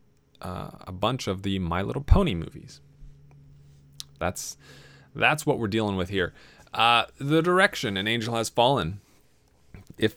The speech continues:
you can really say that there is any, I don't know. The film hinges on Butler being charming and devoted to his country.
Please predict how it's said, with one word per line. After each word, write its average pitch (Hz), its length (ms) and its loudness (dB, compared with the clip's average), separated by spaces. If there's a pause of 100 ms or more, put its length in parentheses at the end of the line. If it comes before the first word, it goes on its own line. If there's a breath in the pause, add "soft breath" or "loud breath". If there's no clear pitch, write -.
(120)
you 98 120 -12
can 101 140 -2
really 101 180 0
say 101 240 2
that 92 140 2
there 98 120 2
is 107 120 2
any, 98 240 0 (4000 loud breath)
I 165 100 0
don't 107 120 0
know. 92 240 0 (1080 loud breath)
The 143 160 0
film 196 500 4 (160)
hinges 151 460 4
on 117 280 -4
Butler 92 440 -2 (140)
being 95 480 -2 (200)
charming 131 500 0 (560 soft breath)
and 98 880 -4 (360)
devoted 104 640 2 (100)
to 95 240 -4
his 92 160 -10
country. - 460 -10